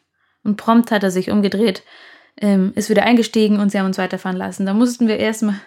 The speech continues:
ziemlich lachen, weil diese Situation einfach so lustig war, wie die geschaut haben oder beziehungsweise der Kollege dann angeraunzt wurde. Das war echt lustig. Genau, und im Klinikum,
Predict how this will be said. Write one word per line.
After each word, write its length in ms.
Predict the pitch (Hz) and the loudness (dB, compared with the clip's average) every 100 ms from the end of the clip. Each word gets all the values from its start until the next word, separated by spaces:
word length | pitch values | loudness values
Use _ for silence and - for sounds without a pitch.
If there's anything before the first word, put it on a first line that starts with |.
| _ _ _ | _ _ _
ziemlich 360 | - 226 214 | 0 0 2
lachen, 320 | 208 202 208 | -2 -2 -2
weil 100 | 196 | -2
diese 240 | 190 202 214 | -2 -2 0
Situation 520 | 214 214 196 214 214 | -2 -4 -6 -4 -4
einfach 280 | 208 202 202 | -4 -6 -12
so 320 | - 233 233 | -6 0 0
lustig 420 | 226 214 220 208 | 0 -4 -8 -6
war, 200 | 196 196 | -6 -4
wie 60 | 202 | -4
die 100 | 196 | -4
geschaut 640 | 196 - 208 208 254 - | -6 -6 -4 -2 -2 -4
haben 300 | 190 196 220 | -8 -4 -6
oder 200 | 208 190 | -6 -6
beziehungsweise 680 | 185 190 214 202 196 196 196 - - - - - | -6 -6 -6 -4 -4 -4 -8 -12 -20 -20 -8 -2
der 120 | 214 | 0
Kollege 420 | 240 214 240 233 | 4 4 4 4
dann 180 | 208 196 | 2 2
angeraunzt 640 | 220 240 196 196 196 - | 2 2 2 0 -2 -4
wurde. 200 | 202 208 | -4 -4
Das 220 | 196 196 | -6 -10
war 140 | - - | -12 -10
echt 240 | 190 - | -10 -10
lustig. 480 | 175 - 202 - _ _ _ _ - - - _ _ _ - | -12 -10 -14 -16 _ _ _ _ -20 -20 -20 _ _ _ -4
Genau, 320 | 220 185 - | -2 -2 -4
und 160 | 214 | -4
im 140 | - 240 | 0 0
Klinikum, 580 | 277 311 339 330 285 | 4 2 2 2 2